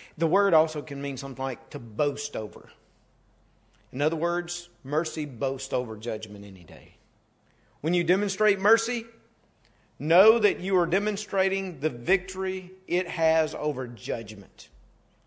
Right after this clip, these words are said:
And thanks be to God that for us personally and spiritually, that mercy has triumphed over any type of judgment that would come into our lives. 'Cause get this,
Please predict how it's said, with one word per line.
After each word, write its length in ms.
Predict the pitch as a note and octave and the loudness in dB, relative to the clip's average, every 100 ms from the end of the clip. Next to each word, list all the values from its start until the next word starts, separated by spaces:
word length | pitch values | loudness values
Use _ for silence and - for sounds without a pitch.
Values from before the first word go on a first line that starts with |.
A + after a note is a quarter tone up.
| _ _ _ _ _ | _ _ _ _ _
And 240 | F3 D#3+ | -6 -2
thanks 360 | - A3 B3+ - | 2 2 2 -4
be 240 | F#3+ A#3 | -4 -4
to 120 | - G#3 | -4 0
God 380 | F3+ F#3 D#3+ | 6 8 8
that 180 | D3 E3 | 6 2
for 220 | E3+ D#3+ | 0 2
us 220 | F3 G3+ - | 6 4 4
personally 600 | - A3 A3+ C4 C4+ B3 | 0 0 2 -2 -2 -2
and 140 | F3 D3+ | -4 -6
spiritually, 720 | - C4 D#4+ D#4 D#4 D#4 C4 - _ _ _ _ _ _ _ _ _ _ _ _ _ _ _ _ | -4 -2 -2 -2 -4 -4 -6 -12 _ _ _ _ _ _ _ _ _ _ _ _ _ _ _ _
that 200 | D3 D#3 | -10 -10
mercy 420 | D#3 D3+ D#3 E3 C3+ | -6 -6 -4 -6 -8
has 160 | G#2+ | -8
triumphed 500 | - D#3+ D3+ D3+ C#3+ - | -10 -6 -4 -6 -8 -8
over 260 | C#3+ C3 A#2 | -6 -4 -6
any 240 | - D3 D#3+ | -8 -8 -8
type 300 | D#3 C#3+ C#3 | -6 -6 -8
of 160 | A2 | -12
judgment 440 | A2 A#2+ A2+ A#2 - | -8 -8 -8 -12 -12
that 120 | A2+ | -14
would 100 | - | -14
come 240 | - B2+ A2+ | -14 -12 -12
into 240 | G2+ G#2 | -12 -14
our 160 | F#2+ F2 | -14 -16
lives. 440 | C#2+ - - - _ _ _ _ _ _ _ _ _ _ _ | -18 -20 -20 -20 _ _ _ _ _ _ _ _ _ _ _
'Cause 160 | - A#2 | -10 -8
get 220 | C3 D#3+ | -6 -6
this, 340 | C3+ - - | -8 -8 -12